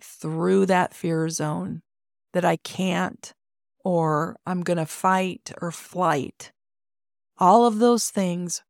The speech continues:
we get to embrace and say, "I'm gonna move right through that, and I'm gonna ride it like the wave." And I'm just gonna let other people be responsible for what they say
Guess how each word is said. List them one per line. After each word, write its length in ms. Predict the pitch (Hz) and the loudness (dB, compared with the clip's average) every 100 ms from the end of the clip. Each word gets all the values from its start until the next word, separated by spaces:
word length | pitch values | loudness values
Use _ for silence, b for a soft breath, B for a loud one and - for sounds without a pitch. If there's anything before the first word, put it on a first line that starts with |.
| _ _ | _ _
we 160 | 175 | -12
get 200 | 175 175 | -8 -10
to 160 | - 165 | -10 -10
embrace 760 | 170 165 - 175 185 190 196 - | -10 -12 -12 -8 -6 -4 -6 -6
and 80 | |
say, 280 | 180 170 170 | -8 -8 -8
"I'm 160 | - 180 | -8 -8
gonna 220 | 170 170 | -8 -6
move 420 | 170 175 196 196 | -4 0 0 0
right 260 | 196 190 180 | -2 -2 -2
through 300 | - 196 190 | -8 -6 -4
that, 360 | 180 190 190 - _ _ _ _ - | -2 -4 -4 -8 _ _ _ _ -8
and 100 | 175 | -6
I'm 140 | 170 | -4
gonna 240 | 160 - | -4 -6
ride 400 | 151 165 160 160 | -6 -2 0 2
it 120 | 165 - | 0 -4
like 280 | 175 165 | -6 -6
the 100 | - | -8
wave." 640 | 165 156 143 - - - _ _ _ _ _ _ _ _ _ _ _ | -6 -6 -8 -10 -12 -16 _ _ _ _ _ _ _ _ _ _ _
And 100 | 202 | -2
I'm 180 | 208 190 | -2 -2
just 440 | - 302 349 - | -2 -2 -2 -4
gonna 240 | 320 294 269 | -4 -2 -2
let 260 | 208 190 | 0 -2
other 280 | - 185 208 | -4 -4 -4
people 580 | 220 - 226 214 175 170 | -6 -4 -4 -2 -2 -2
be 180 | 170 180 | -4 -6
responsible 1080 | 180 170 - 208 208 220 - 175 160 175 180 _ _ _ _ | -4 -4 -4 -2 -2 -2 -6 -6 -6 -6 -12 _ _ _ _
for 200 | - 185 | -4 0
what 220 | 185 180 | 0 -2
they 160 | 170 | -4
say 720 | 160 - 240 226 220 220 220 | -2 0 2 4 2 0 -4